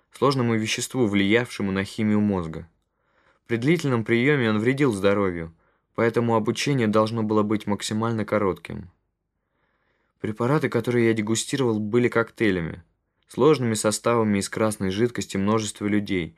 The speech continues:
чьи тени в моем восприятии наслаивались друг на друга, образуя призрачный хор, поющий на заданную тему. Вместе со знаниями я загружался и деталями их личной жизни,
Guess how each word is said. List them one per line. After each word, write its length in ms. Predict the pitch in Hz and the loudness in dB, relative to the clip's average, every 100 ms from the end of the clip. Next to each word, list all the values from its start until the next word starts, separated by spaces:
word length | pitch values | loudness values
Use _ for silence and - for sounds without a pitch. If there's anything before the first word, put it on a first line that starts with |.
| - - _ | -20 -20 _
чьи 280 | - 117 107 | -4 -2 -2
тени 320 | 117 139 120 | 0 2 2
в 80 | 107 | 2
моем 240 | 110 104 | 2 2
восприятии 600 | 98 - 107 107 101 - | 0 -4 0 2 2 0
наслаивались 760 | 92 101 - 110 117 107 101 95 | -4 -4 -2 0 0 0 -2 -2
друг 220 | 98 - | -6 -4
на 120 | 98 | -4
друга, 380 | 98 120 113 87 _ _ _ _ | -2 -4 -6 -8 _ _ _ _
образуя 520 | - 92 107 107 135 | -4 0 0 2 2
призрачный 600 | 107 123 127 117 113 - 110 | 2 0 0 0 -2 -2 -4
хор, 380 | - 107 92 - _ _ | 2 2 0 -6 _ _
поющий 460 | - 104 107 104 95 | 0 2 2 0 -2
на 140 | 101 | 0
заданную 420 | 104 101 98 98 95 | 2 2 0 -2 -4
тему. 420 | - 87 82 - _ _ _ _ _ _ _ _ _ _ - | -4 -4 -6 -10 _ _ _ _ _ _ _ _ _ _ -4
Вместе 380 | 107 139 165 117 | 0 2 0 0
со 160 | 110 | 0
знаниями 460 | 107 117 143 120 107 | 2 2 2 2 4
я 220 | 104 117 | 4 4
загружался 640 | 117 113 113 110 120 113 113 | 2 -2 -2 2 2 2 -2
и 40 | |
деталями 540 | 110 107 120 120 110 107 | -2 0 2 2 2 0
их 160 | 104 | -2
личной 320 | 117 110 113 | -4 -4 -4
жизни, 460 | 107 110 95 87 | -2 -2 -2 -6